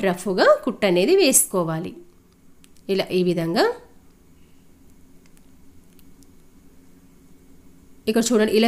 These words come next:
రెండు కలిపి కుట్టుకోవడం వల్ల మనకి నడుం పట్టి భాగం పెట్టేటప్పుడు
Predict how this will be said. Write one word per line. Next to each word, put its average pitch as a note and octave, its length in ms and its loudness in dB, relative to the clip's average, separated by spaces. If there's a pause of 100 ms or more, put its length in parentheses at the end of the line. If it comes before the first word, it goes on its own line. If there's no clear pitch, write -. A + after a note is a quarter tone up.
రెండు G#3+ 240 6 (140)
కలిపి G#3+ 300 2
కుట్టుకోవడం G3 540 2
వల్ల F#3+ 140 4 (140)
మనకి C4 200 2 (100)
నడుం G3+ 240 2
పట్టి G3+ 260 0
భాగం F#3+ 300 0
పెట్టేటప్పుడు F#3 560 0